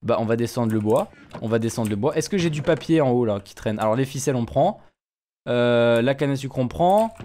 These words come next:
Euh, je veux maximiser les chances, hein, d'éviter de faire des... La bonne mine, on prend. On va éviter de faire des allers-retours inutiles.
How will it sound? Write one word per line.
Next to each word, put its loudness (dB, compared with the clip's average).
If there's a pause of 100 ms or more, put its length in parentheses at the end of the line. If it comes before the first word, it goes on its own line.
(600)
Euh, 2
je -6
veux 0
maximiser -2
les 0
chances, -4
hein, -2
d'éviter -4
de -8
faire 0
des... 2
La -2
bonne 0
mine, 2
on 0
prend. -4 (680)
On -8
va 0
éviter -2
de -2
faire 2
des -2
allers-retours 0
inutiles. -2